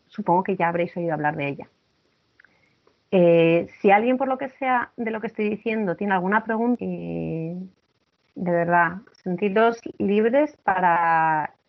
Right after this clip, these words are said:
para explicar, para, o sea, para preguntar, para interferir, etcétera, ¿vale?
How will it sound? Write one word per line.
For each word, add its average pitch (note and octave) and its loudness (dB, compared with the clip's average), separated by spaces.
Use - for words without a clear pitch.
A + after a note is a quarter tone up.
para D#3 -4
explicar, A#3 0
para, F3+ -4
o F#3 -18
sea, F3 -2
para E3 0
preguntar, G#3+ 0
para E3 -4
interferir, E3+ -6
etcétera, E3 -8
¿vale? D4+ -10